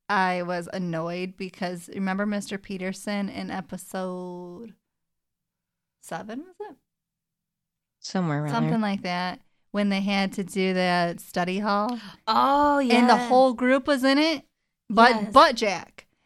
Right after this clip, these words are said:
Speaker 1: And now all of a sudden it's just Jack and Pacey in Mister Peterson's class.
Speaker 3: Yeah, now he's in the class all of a
Speaker 1: I was
Speaker 3: sudden.
Speaker 1: like, "What kind of consistency is this?" <laughs>
Speaker 3: Did he switch, like, halfway through the school year to that class?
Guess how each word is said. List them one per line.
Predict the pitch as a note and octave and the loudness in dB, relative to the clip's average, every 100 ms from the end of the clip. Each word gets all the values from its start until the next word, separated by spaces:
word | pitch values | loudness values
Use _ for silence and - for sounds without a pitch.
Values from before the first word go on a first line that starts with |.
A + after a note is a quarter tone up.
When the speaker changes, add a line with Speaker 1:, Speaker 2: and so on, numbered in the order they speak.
| - | 0
Speaker 1:
And | A#3+ A#3+ | 4 8
now | B3 | 10
all | C4 | 8
of | A#3 | 6
a | |
sudden | B3 A3 | 2 2
it's | A3 | -2
just | A#3 - | -4 0
Jack | A3 G#3 G3+ | 0 2 -2
and | F#3+ | -2
Pacey | F#3+ G3 - G3 | -2 -2 -2 -2
in | F#3 | -2
Mister | F#3 F#3+ | -2 -6
Peterson's | F#3 F3 - F#3+ | -6 -8 -8 -12
class. | - F3+ G3+ | -10 -10 -8
Speaker 3:
Yeah, | A3+ A#3 G3+ G3 | -6 -2 -2 -2
now | G3+ G3 G3+ | -2 -4 -4
he's | G#3+ G3+ | -8 -10
in | G3 | -10
the | F#3+ | -10
class | G3 G3 F#3 - | -10 -12 -12 -14
all | F#3+ F#3 F#3 | -14 -14 -14
of | - | -8
a | E4+ | -4
Speaker 1:
I | |
was | D#4 D#4 | -2 -2
Speaker 3:
sudden. | C4+ | 0
Speaker 1:
like, | C#4+ C#4 B3+ C4 | 0 0 -4 -6
"What | G4+ | -6
kind | - B4+ G4 B3 G3+ F3 D#3 | -4 -2 2 2 0 -4 -10
of | A3 | -12
consistency | - A#3+ D#4 - C#4+ C4 D#4+ | -8 -6 -6 -2 0 0 -2
is | D4+ C4+ | -4 -2
this?" | D4 D4+ - - C#4+ - - _ | -2 -4 -8 -14 -14 -14 -20 _
<laughs> | - - A#3 - | -20 -20 -20 -10
Speaker 3:
Did | A#3+ | -6
he | B3+ B3 | -6 -6
switch, | - A3 G#3+ - | -8 -8 -8 -8
like, | A3 A3 | -6 -6
halfway | A3 F#3+ G3 F#3+ | -2 -4 -2 -8
through | G#3 G3 | -6 -10
the | F#3+ | -10
school | - F3 F3 | -10 -6 -4
year | F#3+ G#3+ | -4 -6
to | G#3+ B3 | -8 -8
that | A#3+ B3 | -6 -8
class? | B3+ D4 C#4 | -8 -10 -10